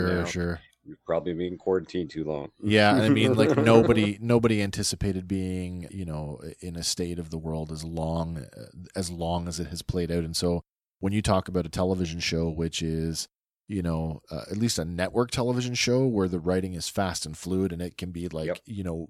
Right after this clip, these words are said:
Speaker 1: week to week, WandaVision was laid out, uh, like, a year in advance, if not more.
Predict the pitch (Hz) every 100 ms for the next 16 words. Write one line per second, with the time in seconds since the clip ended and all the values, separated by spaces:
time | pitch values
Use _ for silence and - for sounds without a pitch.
0 | 82 95 104 - 98 87 95 139 - _
1 | - - _ _ _ - _ 78 80 107
2 | 202 196 196 151 113 90 104 117 98 107
3 | 85 - _ 78 78 78 76 73 80 80
4 | - 78 78 85 101 101 87 80 104 -
5 | - 98 95 67 69 71 104 139